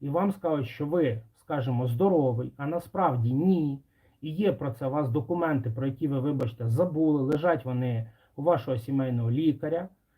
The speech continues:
то ви вже, по суті, не зможете навіть оскаржити, тому що вас на другий день вже заберуть до війська, оскаржити свою непридатність.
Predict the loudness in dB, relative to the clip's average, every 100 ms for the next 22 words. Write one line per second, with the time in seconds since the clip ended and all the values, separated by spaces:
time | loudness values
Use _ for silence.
0 | _ _ _ _ 2 2 2 2 2 0
1 | -4 _ _ _ -6 0 2 2 0 -8
2 | -2 -2 0 0 0 0 0 0 0 -2
3 | -2 0 -2 -4 -4 -8 -6 2 4 4
4 | 2 -4 -4 -10 -14 _ _ _ _ -4
5 | -2 -2 0 0 0 -2 0 0 2 2
6 | 2 0 -2 0 0 0 0 -2 -4 -4
7 | -2 0 0 -4 -8 -8 -8 -8 -14 -18
8 | _ _ _ _ -8 -6 0 0 2 -2
9 | -4 -4 -4 2 2 2 -2 _ _ -4
10 | -2 -2 0 0 0 0 0 -4 -14